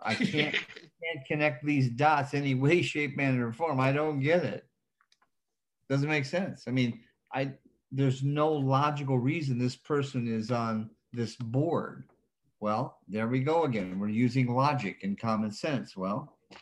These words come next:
Speaker 1: this is dirty money. This is horse racing true crimes.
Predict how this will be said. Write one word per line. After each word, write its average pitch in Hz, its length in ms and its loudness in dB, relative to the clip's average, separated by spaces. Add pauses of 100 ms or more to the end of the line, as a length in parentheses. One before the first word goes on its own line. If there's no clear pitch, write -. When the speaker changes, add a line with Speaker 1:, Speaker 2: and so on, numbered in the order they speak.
(600)
Speaker 1:
this 101 180 -8
is 113 120 0
dirty 135 360 8
money. 147 460 0
This 110 220 -4
is 127 120 2
horse 127 280 2
racing 135 340 0
true 147 180 -4
crimes. 151 540 -2